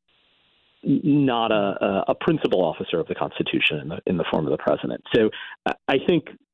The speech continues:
it seems, uh, it seems more likely to me that the objection is going to, to come, or that the complication is going to arise on, on the more kind of due process question of a, of a court has made a kind of administrative judicial determination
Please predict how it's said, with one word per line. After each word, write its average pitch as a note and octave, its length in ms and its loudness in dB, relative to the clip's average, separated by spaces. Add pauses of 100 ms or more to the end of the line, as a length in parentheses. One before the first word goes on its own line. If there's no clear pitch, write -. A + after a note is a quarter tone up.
(280)
it - 120 0 (140)
seems, F3 360 4 (340)
uh, A2 160 2 (800)
it D3+ 80 2 (120)
seems F#3+ 280 4
more E3 340 4
likely A#2+ 480 0
to G#2 80 -6
me C#2+ 320 -2
that G2 140 0
the G2+ 140 6
objection G2 480 0
is F#2 100 -4
going F#2 260 -2 (100)
to, E2+ 240 0 (140)
to F#2+ 100 0 (140)
come, F#2 300 4
or G2 180 2
that D#2+ 280 -2
the F2+ 220 2
complication F#2+ 760 0
is F2 100 0
going E2+ 320 -2
to F#2 80 2
arise D#2 540 2 (520)
on, F2+ 440 2
on G2+ 180 2
the G2+ 80 4
more G2+ 320 2
kind G#2+ 180 0
of F#2 120 -2
due G2+ 120 0
process F2+ 460 -2 (100)
question D#2 460 0
of E2 140 0
a, E2 260 4
of - 120 0
a G2 80 2
court - 300 0
has G#2+ 160 2
made G2+ 280 4
a F#2 180 0
kind F#2+ 140 0
of E2+ 60 0
administrative G2 640 2
judicial F#2 360 0
determination G2+ 800 0